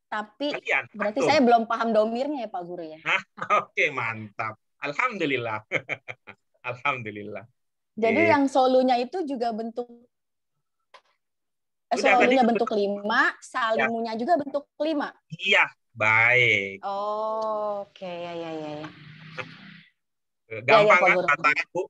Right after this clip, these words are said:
Speaker 1: Ya, ya, ya, ya.
Speaker 2: Gampang kan bahasa Arab?
Speaker 1: Eh, mudah-mudahan, Pak Guru.
Speaker 2: Ah.
Speaker 1: <laughs> Iya.
Speaker 2: Kalau Ibu
Speaker 1: Ya,
Speaker 2: mengatakan
Speaker 1: baca.
Speaker 2: sulit, maka bagi saya itu penting informasi itu di mana sulitnya.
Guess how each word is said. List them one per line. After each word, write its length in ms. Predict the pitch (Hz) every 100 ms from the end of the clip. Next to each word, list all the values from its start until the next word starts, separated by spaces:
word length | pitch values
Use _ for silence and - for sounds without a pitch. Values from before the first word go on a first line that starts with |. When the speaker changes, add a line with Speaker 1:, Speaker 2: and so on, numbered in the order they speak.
| _
Speaker 1:
Ya, 200 | - 208 202
ya, 160 | 196 185
ya, 140 | 175 -
ya. 160 | 175 170 _ _ _
Speaker 2:
Gampang 320 | - 139 170 165
kan 140 | 185
bahasa 240 | 143 135 139
Arab? 200 | 156 170 _ _ _ _ _ _ _ _ _ _ _ _
Speaker 1:
Eh, 380 | 185 175 175 175 -
mudah-mudahan, 560 | 185 185 185 196 202 202
Pak 140 | 196
Guru. 260 | 170 185 185 - - - -
Speaker 2:
Ah. 200 | 156 147 - 170 370
Speaker 1:
<laughs> 300 | - - -
Iya. 180 | 208 202 220 196 190 - - - - 190 - _ - -
Speaker 2:
Kalau 220 | 170 208
Ibu 220 | 226 226
Speaker 1:
Ya, 80 | 214 208
Speaker 2:
mengatakan 360 | 202 214 - 254
Speaker 1:
baca. 140 | -
Speaker 2:
sulit, 460 | _ _ 117 135 - _ _ _ _
maka 220 | 180 190 -
bagi 240 | - 226 240
saya 180 | 240
itu 120 | 247 302
penting 440 | 269 277 240 180
informasi 540 | 170 180 175 175 202 185
itu 120 | 196
di 160 | 185
mana 340 | 220 269 311 277
sulitnya. 680 | - 175 170 _ 131 101